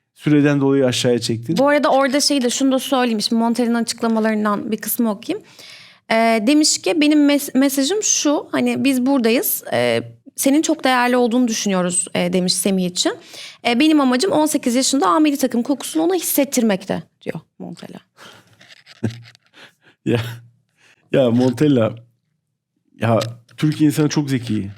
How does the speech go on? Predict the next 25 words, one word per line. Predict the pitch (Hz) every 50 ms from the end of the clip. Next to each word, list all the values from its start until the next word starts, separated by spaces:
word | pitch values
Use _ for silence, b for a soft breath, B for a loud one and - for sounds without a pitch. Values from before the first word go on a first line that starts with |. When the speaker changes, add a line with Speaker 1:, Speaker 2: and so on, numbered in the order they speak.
| - -
Speaker 1:
dostum. | - 120 113 117 - - 104 92 - _ _ _ _ _ _ _ _ _ _ _ _ _ -
Yani | - 120 120 123 120 110 104 117 - - - _ _ _ -
bizim | 117 131 139 143 -
aklımızla | 123 120 113 135 151 151 156 143 127 139 139 135 127
dalga | 127 127 127 123
geçme. | 127 135 127 - - 90 73 - 95 - _ _ _ _ _ _ _ _ _ -
Ya | - 92 120 143
bunu | 160 170 180
artık, | 180 160 - 113 - 196 190 - - _ _ _ _ _ _ _ _ _ _ _ _ -
e, | 135 139 139 139 139 135 135 135 135 139 139 135 135 - -
ancak | - 190 170 165 180 180 180
kendisi | 185 160 156 165 156 - - 165
inanır | 143 135 156 180 165
veya | 165 165 165 165 156
bu | 170 165
aklı | 151 160 160 175 180
ona | 170 165 170 170
verenler | 160 165 160 156 160 165 160
inanır. | 156 139 120 117 123 156 170 - - - _ _ B B B B B B _ -
E, | 131 127 127 123 123 123 120 120 127 147
bizim | 165 165 180 180
aklımıza | 165 156 165 - 165 160 165 175 160
dalga | 170 160 160 156
geçme | 160 165 - - 135 113
kardeşim. | 117 120 107 104 110 104 - - 160